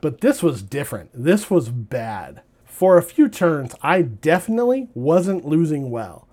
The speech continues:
I stopped caring. I stopped enjoying the camaraderie at the table. It was just bad all around. And I think we've all felt that way before in a gaming session, but it's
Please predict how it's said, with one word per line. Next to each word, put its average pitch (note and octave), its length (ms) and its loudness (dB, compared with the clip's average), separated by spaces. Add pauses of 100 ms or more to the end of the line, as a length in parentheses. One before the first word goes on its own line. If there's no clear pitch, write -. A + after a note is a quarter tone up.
I D3+ 140 0
stopped - 460 -10
caring. G3 720 0 (180)
I C3+ 120 -6
stopped C3 360 -6
enjoying C#3 540 -6
the B2 100 -8
camaraderie D#3 840 -2
at D3+ 100 -4
the A2+ 80 -14
table. E3+ 720 0
It D#3+ 120 -2
was D4 160 0
just B2 320 -4
bad C3 380 -2
all A#2+ 300 -4
around. G2+ 520 -12
And D#3 120 -2
I F3 60 2
think D4+ 240 0
we've A3+ 280 2
all E3 280 4
felt D3 460 -6
that D3+ 180 -2
way D#3+ 160 0
before E3+ 500 2
in E3 140 -4
a D#3+ 60 -2
gaming F3 420 2
session, F#3 600 -4
but F3+ 140 4
it's E3+ 180 4